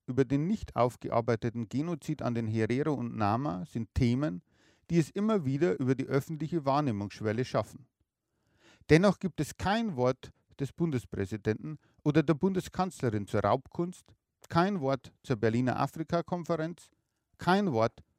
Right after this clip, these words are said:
zum Genozid an den Herero und Nama. Amnesie ist das nicht, das ist Verdrängung. Dabei wäre heute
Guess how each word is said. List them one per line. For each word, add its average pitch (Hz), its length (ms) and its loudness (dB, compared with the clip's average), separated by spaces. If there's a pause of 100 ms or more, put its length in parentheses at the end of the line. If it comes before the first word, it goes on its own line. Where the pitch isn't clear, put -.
(200)
zum 151 160 -2
Genozid 123 520 0
an 123 120 -2
den 123 120 -2
Herero 120 440 0
und 123 120 -6
Nama. 104 440 0 (540)
Amnesie 170 580 4
ist - 200 -4
das 175 160 0
nicht, 170 440 -6 (280)
das 180 240 2
ist 139 200 -8
Verdrängung. 117 560 0 (640)
Dabei 180 340 6
wäre 139 320 2
heute 123 520 2